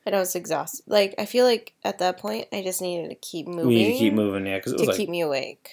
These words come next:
Speaker 2: it was, like, probably, like, nine or ten o'clock at that point.
Speaker 1: Yeah.
Speaker 2: So we start dancing, and, um, a circle kinda <laughs> formed around us.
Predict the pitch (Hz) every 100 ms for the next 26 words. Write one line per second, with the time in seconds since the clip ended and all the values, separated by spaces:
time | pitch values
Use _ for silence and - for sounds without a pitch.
0 | - 117 113 - 127 127 98 101 104 98
1 | 98 95 98 95 - - - - - 143
2 | - _ - _ _ _ - 120 113 110
3 | 127 127 123 107 104 107 - 110 101 101
4 | 98 95 95 92 _ _ _ _ _ _
5 | - 101 92 95 - _ _ _ _ -
6 | - 117 107 104 - 104 - 104 95 95
7 | 101 101 113 -